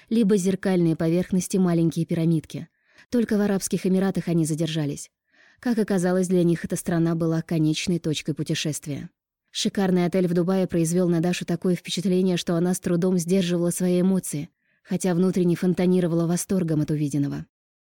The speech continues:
Расположившись в потрясающем для Даши номере, она откинулась на диван, счастливо улыбаясь. Неоклис, присев рядом, довольно облизнулся. «Ты такая вкусная, Даша. Просто невероятная, лакомая, сладкая».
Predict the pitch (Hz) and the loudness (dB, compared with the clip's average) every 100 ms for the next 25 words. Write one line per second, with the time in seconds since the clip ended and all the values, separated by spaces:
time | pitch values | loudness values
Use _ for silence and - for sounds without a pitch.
0 | _ _ 196 190 202 190 185 202 - 180 | _ _ -4 -2 0 0 2 0 -2 -4
1 | - 175 185 - 190 175 - 175 170 170 | -2 -2 0 0 0 0 0 0 2 0
2 | 180 - 170 180 175 170 165 170 170 - | 0 0 0 2 2 2 2 2 0 -2
3 | 180 175 165 180 160 170 160 151 - _ | 0 0 0 -2 0 0 0 -2 -6 _
4 | - 196 170 160 160 160 160 156 147 - | -4 -2 0 0 0 0 0 -2 -4 -10
5 | - _ 226 208 214 233 - 190 - 185 | -14 _ 0 0 2 0 0 -2 0 -2
6 | 185 185 202 190 185 165 160 165 175 170 | 0 0 0 2 2 2 2 2 0 2
7 | 175 160 143 139 - _ _ _ _ - | 0 0 -4 -10 -14 _ _ _ _ -18
8 | - 151 156 151 - 165 185 208 160 143 | -12 -10 -8 -8 -8 -8 -6 -4 -4 -6
9 | 147 - - _ _ - 160 151 175 160 | -10 -12 -14 _ _ -12 -8 -8 -6 -4
10 | 151 151 151 147 139 135 - 147 165 170 | -4 -4 -4 -4 -6 -10 -12 -10 -6 -4
11 | 160 160 160 - 151 165 151 156 - 147 | -4 -6 -10 -10 -10 -8 -8 -10 -12 -16